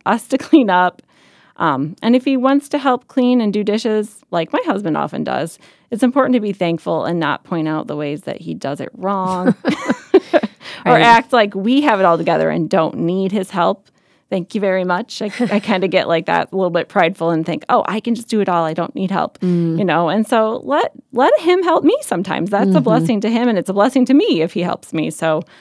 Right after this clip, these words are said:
Speaker 1: um, not to just think, "Oh, he should just leave it all to me and it's my domain." You know what I
Speaker 2: Mm.
Speaker 1: mean?
Speaker 2: Yeah.
Speaker 1: So.
Speaker 2: Okay, well, that, that's really good. I love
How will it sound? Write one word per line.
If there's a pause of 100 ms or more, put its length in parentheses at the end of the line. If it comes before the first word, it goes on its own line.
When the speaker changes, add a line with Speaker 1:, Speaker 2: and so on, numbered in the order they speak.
(260)
Speaker 1:
um, (1120)
not
to
just
think,
"Oh,
he
should
just
leave
it
all
to
me
and
it's
my
domain."
You
know
what
I
Speaker 2:
Mm.
Speaker 1:
mean? (140)
Speaker 2:
Yeah. (100)
Speaker 1:
So. (580)
Speaker 2:
Okay,
well,
that, (120)
that's
really
good.
I
love